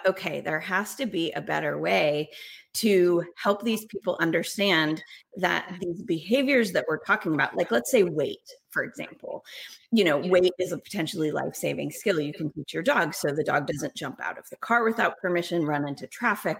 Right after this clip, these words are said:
Speaker 1: or run out your front door and get hit by a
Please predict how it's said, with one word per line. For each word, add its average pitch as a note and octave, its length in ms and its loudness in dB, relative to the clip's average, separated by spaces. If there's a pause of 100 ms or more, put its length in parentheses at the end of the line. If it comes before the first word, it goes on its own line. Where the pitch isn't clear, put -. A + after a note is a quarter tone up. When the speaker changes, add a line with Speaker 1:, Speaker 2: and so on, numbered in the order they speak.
Speaker 1:
or D3 240 4 (360)
run F#3 240 4
out D#3 200 0
your D3+ 140 -2
front - 280 -6
door G3+ 240 4
and D#3+ 120 0
get D3 200 -2
hit D3 200 -16
by - 240 -10 (160)
a - 100 -8